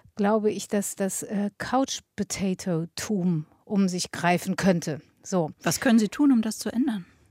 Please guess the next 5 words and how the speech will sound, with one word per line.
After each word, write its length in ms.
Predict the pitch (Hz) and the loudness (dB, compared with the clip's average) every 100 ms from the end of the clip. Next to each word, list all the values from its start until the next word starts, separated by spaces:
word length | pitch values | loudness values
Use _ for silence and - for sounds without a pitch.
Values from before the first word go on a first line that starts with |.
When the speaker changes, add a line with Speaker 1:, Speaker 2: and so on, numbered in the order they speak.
| _ - - _ - | _ -20 -20 _ -4
Speaker 1:
Gutes 280 | 202 208 | -2 -2
Theater 460 | - 196 202 - 370 | 0 2 2 6 6
<laughs> 20 | |
machen. 500 | 330 - 339 - 359 - 370 - 339 - | 6 6 6 6 4 6 4 4 4 4
Ja. 320 | 254 - 247 | 2 4 4